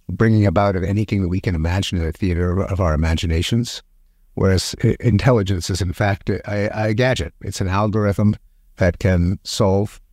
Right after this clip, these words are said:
certain problems in certain environments and maybe not others in, o-, in other environments. Uh, also, uh, I, there's a tendency to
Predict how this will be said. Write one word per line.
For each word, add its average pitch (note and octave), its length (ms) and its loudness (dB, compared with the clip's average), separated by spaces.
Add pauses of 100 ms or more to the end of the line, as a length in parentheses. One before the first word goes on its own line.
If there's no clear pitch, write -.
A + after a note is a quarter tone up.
certain G2+ 300 -2
problems F#2+ 480 0
in F#2 80 -2
certain F#2+ 300 -2
environments F#2 680 0
and F2+ 160 0
maybe E2+ 280 0
not F2 180 0
others F2+ 260 2
in, G2+ 80 2
o-, G2+ 140 2
in G#2 160 2
other A2 240 2
environments. D2 720 -6 (1040)
Uh, A2 220 2 (340)
also, D#3+ 400 2 (500)
uh, B2 320 -2 (160)
I, - 160 -8
there's A#2 160 2
a A#2+ 60 0
tendency C#3 640 0
to G2+ 520 2